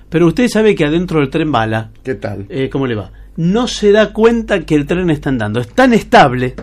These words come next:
Speaker 2: No, no
Speaker 1: que si
Speaker 2: puede
Speaker 1: usted
Speaker 2: ser. ¿Cómo no
Speaker 1: toma,
Speaker 2: se va a dar cuenta?
Speaker 1: toma una, un plato de sopa de cabello de ángel.
Speaker 2: ¿Para qué voy a tomar un plato? No hay
Speaker 1: Eh,
Speaker 2: sopa en el tren bala.
Speaker 1: eh, no, no hay sopa, señor. Es una,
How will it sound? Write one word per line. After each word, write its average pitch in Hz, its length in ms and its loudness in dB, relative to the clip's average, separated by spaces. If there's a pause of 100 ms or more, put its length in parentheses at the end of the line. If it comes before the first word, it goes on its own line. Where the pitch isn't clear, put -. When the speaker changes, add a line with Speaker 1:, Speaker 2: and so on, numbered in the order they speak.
(280)
Speaker 2:
No, - 300 -16
no - 60 -16
Speaker 1:
que 185 140 4
si - 60 0
Speaker 2:
puede 196 80 6
Speaker 1:
usted 285 140 4
Speaker 2:
ser. - 40 2
¿Cómo 196 140 4
no 269 60 8
Speaker 1:
toma, 233 180 6
Speaker 2:
se 131 60 4
va 127 60 2
a 120 140 -2
dar 117 100 -8
cuenta? 98 340 0
Speaker 1:
toma 247 160 4
una, 214 360 2
un 196 140 2
plato 247 300 4
de 202 120 8
sopa 190 440 4
de 160 120 2
cabello 165 380 2
de 175 80 0
ángel. 185 440 -2 (520)
Speaker 2:
¿Para 233 200 0
qué 269 140 2
voy 143 100 2
a 123 60 -4
tomar 123 240 -2
un 117 100 -4
plato? 151 240 0
No 247 80 4
hay 262 160 6
Speaker 1:
Eh, - 20 4
Speaker 2:
sopa 131 380 2
en 117 80 -4
el 113 160 -4
tren 120 220 -4
bala. 104 320 -4
Speaker 1:
eh, 165 260 4
no, 214 160 6
no 190 140 6
hay 202 160 6
sopa, 143 320 0
señor. 190 200 4
Es 208 120 2
una, 220 160 2